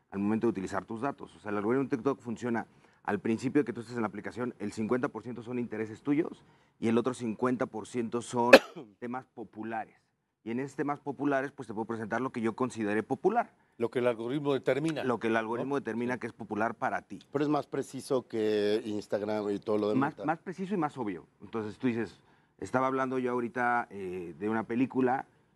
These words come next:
Speaker 1: me meto a ver TikTok y me va a salir de la película. Entonces es como más, más evidente todavía, ¿no?
Speaker 2: Ujú.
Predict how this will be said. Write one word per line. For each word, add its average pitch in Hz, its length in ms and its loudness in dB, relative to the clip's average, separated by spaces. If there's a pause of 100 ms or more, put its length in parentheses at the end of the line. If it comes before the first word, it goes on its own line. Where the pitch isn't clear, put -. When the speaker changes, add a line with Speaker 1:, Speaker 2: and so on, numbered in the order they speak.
(140)
Speaker 1:
me 104 100 0
meto 113 220 4
a - 20 2
ver 113 120 -2
TikTok 123 300 -4
y 127 40 -2
me 110 80 0
va 101 80 2
a 104 40 -6
salir 127 300 2
de 110 80 0
la 92 80 -4
película. 90 380 -8
Entonces 101 240 -6
es 104 60 -10
como 120 180 2
más, 110 360 0
más 117 280 -2
evidente 110 600 0
todavía, 87 520 -6
¿no? 110 160 -8
Speaker 2:
Ujú. 101 240 -4